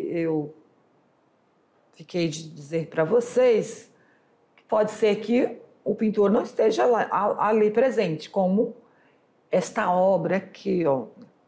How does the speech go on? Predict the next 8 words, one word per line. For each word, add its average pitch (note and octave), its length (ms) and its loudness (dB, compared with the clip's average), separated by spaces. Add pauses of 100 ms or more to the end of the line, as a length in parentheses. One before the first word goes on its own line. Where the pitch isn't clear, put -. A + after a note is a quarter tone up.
(340)
do E3+ 140 -4
imperador E3+ 720 0
Dom E3+ 200 -2
Pedro F3+ 380 -2
primeiro. F3 580 -2 (760)
Era C#4 220 2
difícil G#3+ 600 0
de G3 460 2